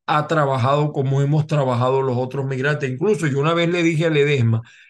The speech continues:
que lo que me llamaba la atención de esa comisión internacional o comando de campaña internacional es que muchos de los que estaban allí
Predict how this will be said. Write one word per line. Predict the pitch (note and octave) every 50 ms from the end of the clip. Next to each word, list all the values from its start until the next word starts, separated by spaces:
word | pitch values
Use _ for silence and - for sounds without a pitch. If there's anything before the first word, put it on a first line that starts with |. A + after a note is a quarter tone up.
| _ _
que | - D3
lo | D3 D3 C#3 A#2
que | - C#3+ C3+
me | C3 C3 C3
llamaba | B2+ B2+ B2 B2 C3 D3 E3 G3
la | A3 A3+
atención | A3 - - F3+ F3 D#3 - F3 E3+ E3+
de | E3+ E3+
esa | D3+ F#3 F3+ -
comisión | - F3 D#3 D3+ C3+ A#2 - D#3 D#3 D#3+
internacional | E3+ E3 D#3 F3 D#3 D3+ D3+ D3 C#3 A#2 - C#3+ C3 B2+ C#3 C#3+ D3 D3+ D3 - - - _ _ _
o | - D3 C3+ -
comando | D3 C#3 C#3 C#3 C#3+ D3 D3+ D#3 D#3
de | D#3 D3 C#3+
campaña | - C3 B2 A#2 A#2+ - C#3 D3 D3+ D3+
internacional | D3+ D3 - C#3+ C#3+ D3 D3 C#3 - D3+ D3 D3+ D3+ D3
es | C#3+ D3 -
que | - C#3+
muchos | C3+ D3+ G#3 B3 A#3+ B3 A#3 G#3+
de | G3
los | F#3+ F3 -
que | - D3+
estaban | D3+ - E3+ F3 E3+ E3+ E3+
allí | E3+ E3+ E3+ D#3+ D3+